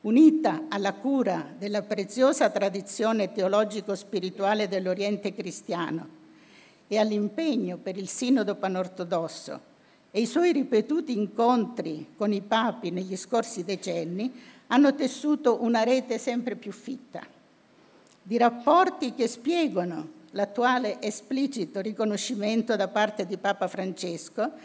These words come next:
della profonda reciproca amicizia, anzi fraternità,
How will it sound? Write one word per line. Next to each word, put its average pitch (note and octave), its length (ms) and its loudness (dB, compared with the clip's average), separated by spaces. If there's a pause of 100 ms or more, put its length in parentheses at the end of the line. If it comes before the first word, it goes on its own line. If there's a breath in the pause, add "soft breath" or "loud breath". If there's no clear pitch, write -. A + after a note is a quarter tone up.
(320 loud breath)
della G#3+ 280 0
profonda G#3 760 2
reciproca G3 840 -6
amicizia, A3 840 -6
anzi G#3 400 -6
fraternità, G3 920 -2